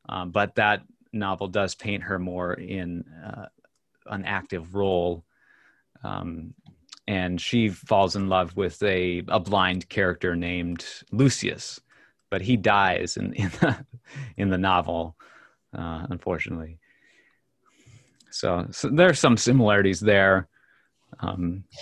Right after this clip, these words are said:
it, it's funny in the novel, like, I guess he falls ill. Um, he's, like, this cave dwell-, dweller, cave dweller character who's, like, probably kind of frail,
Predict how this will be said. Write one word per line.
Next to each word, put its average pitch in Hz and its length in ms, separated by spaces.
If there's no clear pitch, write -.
it, 131 180
it's - 180
funny 123 220
in 117 120
the 113 120
novel, 107 580
like, 101 460
I 110 100
guess 104 440
he 117 360
falls 107 440
ill. 113 760
Um, 104 180
he's, 101 220
like, 98 180
this 98 140
cave 110 420
dwell-, 110 400
dweller, 113 640
cave 120 280
dweller 117 360
character 117 800
who's, 101 320
like, - 340
probably 101 720
kind 98 280
of 90 180
frail, 107 960